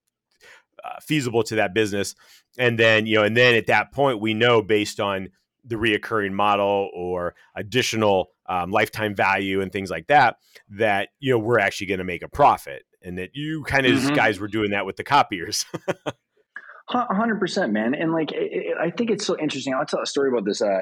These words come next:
Speaker 2: this guy that was in one of my C E O peer groups, man. And, like, so he's, like, he sold essentially, let's just make it up. He sold railings to the tops of buildings. And it's like, "Well, I just wanna double my company." Well,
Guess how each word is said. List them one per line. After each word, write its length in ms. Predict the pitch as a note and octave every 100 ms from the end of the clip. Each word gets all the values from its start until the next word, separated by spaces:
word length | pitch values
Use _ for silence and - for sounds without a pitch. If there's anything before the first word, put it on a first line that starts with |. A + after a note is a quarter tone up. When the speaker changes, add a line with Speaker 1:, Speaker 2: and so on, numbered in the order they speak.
| G#2
Speaker 2:
this 120 | G#2
guy 220 | A#2+ B2
that 80 | G2+
was 120 | G2+
in 60 | A#2+
one 100 | G#2+
of 20 |
my 80 | F#2
C 180 | - A#2
E 60 | F#2
O 40 | F2
peer 180 | F#2+ F#2+
groups, 260 | B2+ -
man. 200 | C#3+ D3+ D3
And, 100 | C#3
like, 160 | A#2 - -
so 140 | - D3
he's, 360 | F3+ F3+ A#2+ -
like, 160 | C3+ - _
he 80 | F3+
sold 380 | - D3 A#2+ F#2 - _ _
essentially, 500 | A2+ D3+ D3+ B2 A2
let's 280 | F#2+ - G2
just 120 | F#2+
make 180 | G2 -
it 60 | -
up. 200 | D2+ -
He 100 | B2
sold 280 | - C#3+ G#2
railings 500 | A2 G#2 G2+ F#2+ -
to 140 | - E2+
the 180 | F2 -
tops 280 | - G2+ -
of 80 | F2
buildings. 400 | F2+ E2 D#2 - - - - -
And 80 | C#3
it's 80 | C#3+
like, 80 |
"Well, 120 | D#3 D#3+
I 60 | E3+
just 100 | C3
wanna 160 | A2 G#2
double 280 | E3 C#3
my 160 | B2 A2
company." 460 | G#2 A2 G2 A2+ -
Well, 80 | -